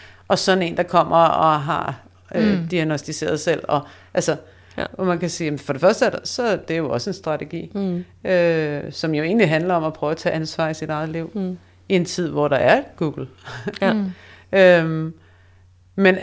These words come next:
Speaker 1: men at det jo også handler om at kunne få sagt, jamen, det er simpelthen ikke altid hensigtsmæssigt at komme til speciallægen.
Speaker 3: Mm.
Speaker 1: Så det er
Speaker 3: Mm.
Speaker 1: ikke sikkert, du bliver lykkeligere til at komme til gynækolog her.
Speaker 3: Mm.
Speaker 1: Gynækologen kan det og det og det, men ikke møde dig nødvendigvis på det her.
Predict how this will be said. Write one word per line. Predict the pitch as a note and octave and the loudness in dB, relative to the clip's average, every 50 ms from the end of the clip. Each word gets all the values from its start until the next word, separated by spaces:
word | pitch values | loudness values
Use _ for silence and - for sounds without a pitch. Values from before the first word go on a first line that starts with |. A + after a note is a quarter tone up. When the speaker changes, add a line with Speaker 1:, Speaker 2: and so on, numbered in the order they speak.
| - - | -6 -6
Speaker 1:
men | A3 G#3+ G3+ G3 F#3+ | 0 2 4 4 4
at | F3 - | 2 2
det | F3 | 2
jo | E3+ E3 | 4 4
også | F3+ G3 - A3 | 4 4 4 2
handler | A3+ G#3 A3+ A3+ A3 | 2 4 6 4 4
om | G#3 G3+ G3 | 4 4 2
at | F#3+ | -2
kunne | F#3+ - E3+ | -2 -4 -8
få | - - E3 | -8 -8 -8
sagt, | - - F3+ E3 F3 F3+ - - | -4 -2 -2 -2 -2 -4 -8 -8
jamen, | D#3+ C#3 | -8 -8
det | B2 C#3+ | -8 -8
er | |
simpelthen | C3 - E3+ E3+ F3+ G#3 G3 | -6 -4 -2 0 0 2 2
ikke | E3+ E3+ G3 | 0 0 -2
altid | F3+ - - - G#3+ | -4 -4 -4 -6 -6
hensigtsmæssigt | F#3 D#3+ E3+ F#3+ - C4+ B3+ - - F#3 E3 E3 - D#3+ | -4 -2 -4 -4 -6 -8 -10 -6 -6 -6 -4 -4 -6 -8
at | D#3 D3+ | -8 -6
komme | - D#3+ F#3+ A#3 | -6 -8 -8 -6
til | - B3 | -10 -12
speciallægen. | - - - - F#3+ - B3 C4 B3+ F#3+ F#3 - - | -12 -12 -10 -8 -6 -6 -6 -6 -6 -8 -8 -6 -2
Speaker 3:
Mm. | G#3 F#3+ F#3 F3+ F#3 F#3 G3 - _ _ _ | -2 -2 0 -2 -4 -6 -10 -12 _ _ _
Speaker 1:
Så | - - E3 | -10 -10 -2
det | - F3+ | 2 2
er | F#3+ G#3+ G3+ | 2 4 2
Speaker 3:
Mm. | G3+ | 0
Speaker 1:
ikke | F#3+ F#3 - | 0 0 0
sikkert, | - A#3 A3+ A3+ - | 0 0 2 2 0
du | G3+ | -4
bliver | - F#3+ F3+ | 0 0 0
lykkeligere | E3+ D#3+ E3+ F#3+ - - A3+ - | 0 0 0 -2 -2 -4 -4 -4
til | - - | -6 -10
at | - | -8
komme | - G3 F3 | -6 -6 -6
til | - F3+ | -6 -6
gynækolog | - F3+ E3+ E3 - F3 E3+ G3+ A3 | -4 -4 -4 -4 -4 -6 -6 -4 -4
her. | G3+ G#3+ A3 - - _ _ | -6 -6 -6 -10 -18 _ _
Speaker 3:
Mm. | - G3+ G3 F#3+ - | -12 -10 -10 -10 -4
Speaker 1:
Gynækologen | - G3 G3 F3+ G3 G3+ A3 B3 C4 | 0 0 2 2 4 4 4 2 2
kan | B3 G3+ E3+ C#3+ | 0 -2 -2 0
det | E3 D#3+ | 2 0
og | D#3 C#3+ | 2 2
det | C#3+ C#3 | 2 0
og | C3 - | 0 0
det, | C#3 G3 - - - - _ _ _ _ _ _ _ _ - _ _ | -2 -4 -6 -10 -20 -20 _ _ _ _ _ _ _ _ -20 _ _
men | - F#3+ F#3 F3+ E3+ F3 E3+ - - _ _ _ _ _ _ | 0 2 2 4 4 2 -2 -6 -12 _ _ _ _ _ _
ikke | - A3 A3 C#4 B3+ | -2 0 2 2 2
møde | G#3 F#3 F3 F3 G3+ A3+ | 2 2 2 0 0 0
dig | A3+ G#3 | -2 -2
nødvendigvis | F#3 F3 E3 G3+ A3 G#3 A3 G3+ G3+ F#3+ F#3 - | -2 0 0 0 -2 -2 -4 -4 -6 -8 -8 -8
på | - - | -8 -8
det | E3+ F3+ F3+ | -6 -6 -6
her. | D#3+ F3 | -6 -8